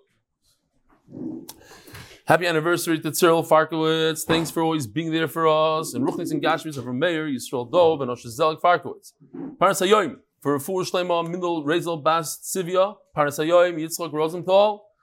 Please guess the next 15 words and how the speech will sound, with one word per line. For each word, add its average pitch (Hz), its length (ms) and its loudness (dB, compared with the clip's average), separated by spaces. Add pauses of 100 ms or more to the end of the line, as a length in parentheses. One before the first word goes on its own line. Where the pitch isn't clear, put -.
(160)
Refuah 196 320 2
Shlema, 190 440 0
Avram 185 240 0
ben 165 100 -2
Chava 180 360 2
Mindel, 190 500 0
Ubsurus 185 360 -8
Toiv 185 240 -2
Bikarev. 170 580 2
Or 156 160 2
maybe 175 520 -4 (1160)
Ivrim 180 520 2
ben 131 140 2
Chava 117 560 0 (440)
Mindel. 117 500 2